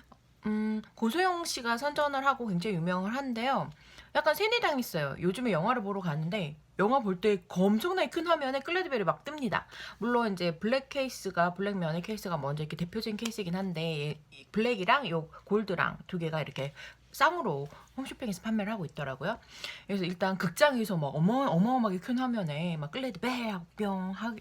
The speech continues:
세뇌당했어요. 한두 번 볼 때 "음, 그래, 그래" 하는구나 했는데, 한 몇 번 또 보고 나서 "음? <laughs> 예쁜데?" <laughs> 네, 그래서,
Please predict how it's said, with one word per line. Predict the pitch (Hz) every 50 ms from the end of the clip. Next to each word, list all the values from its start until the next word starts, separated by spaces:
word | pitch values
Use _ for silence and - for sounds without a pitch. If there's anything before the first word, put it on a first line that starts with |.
| - - - - - - - - - - - - - - - -
세뇌당했어요. | - - 269 277 302 294 277 254 226 208 196 - 170 147 143 156 - -
한두 | - - 339 349 381 -
번 | 370 339 320 240
볼 | 208 196 190
때 | 220 214 202 -
"음, | - 214 220 233 240 247
그래, | - - 254 262 269 269 247
그래" | 247 247 240 240
하는구나 | 247 262 269 277 277 262 233 220 202 190 202
했는데, | 220 220 214 208 196 190 240 226 190 175 - - - - - - - - - - - - - - _ _ _ _
한 | - 180 180 180 170 165 160 160 160 165 165 170 175 175 175 165
몇 | 151 151
번 | - 180 170
또 | 175 -
보고 | - 156 151 156 165
나서 | 160 160 160 156 -
"음? | 170 185 208 226 254 294 - - _ -
<laughs> | 240 - - - 294 - - - - - - 359 - - - 311 277 - - - - - - - _ 233 220
예쁜데?" | 190 190 - 254 254 254 302 330 349 359
<laughs> | 339 - - - - - - - - - - - - - -
네, | - 208 214
그래서, | 220 208 214 196 202 247 247 208 165 -